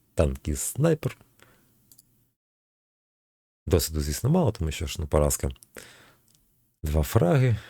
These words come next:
шість триста чотирнадцять настріляно, двадцять пострілів, весь боєкомплект, дев'ятнадцять влучень, шістнадцять перебивань. Ну що, було цікаво? Приходь ще.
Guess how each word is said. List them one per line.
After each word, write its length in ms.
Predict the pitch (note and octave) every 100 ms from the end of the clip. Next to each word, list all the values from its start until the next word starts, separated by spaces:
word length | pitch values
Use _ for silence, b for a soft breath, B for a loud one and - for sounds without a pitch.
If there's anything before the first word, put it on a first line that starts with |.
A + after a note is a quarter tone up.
| -
шість 500 | - F#2+ D2 - - - -
триста 360 | D#2+ D2+ D#2
чотирнадцять 520 | - - D2 C2+ C#2+
настріляно, 800 | D#2 A#2+ - D#3+ C#3+ C3 A#2+ A2+ A2 b b b E2
двадцять 800 | D#2+ F2+ E2+ - D2 - - - _
пострілів, 720 | C#3+ D3+ - C3+ C3 A#2+ - -
весь 180 | E2+ E2+
боєкомплект, 800 | D#2+ E2+ - D#2+ E2+ E2 - - _
дев'ятнадцять 840 | D2+ C2+ D2 F#2+ G#2+ D#2 - - -
влучень, 320 | D#3+ - C3
шістнадцять 540 | A2+ - - G#2+ A2 -
перебивань. 420 | - C#2 C#2+ B1 - _ - - B B B B B B B _ _
Ну 100 | G2+
що, 220 | A#2 C#3
було 180 | E2 F#2+
цікаво? 480 | - G#2 A#2 G#2+ - -
Приходь 320 | - F2+ F#2 D#2+
ще. 320 | - F#2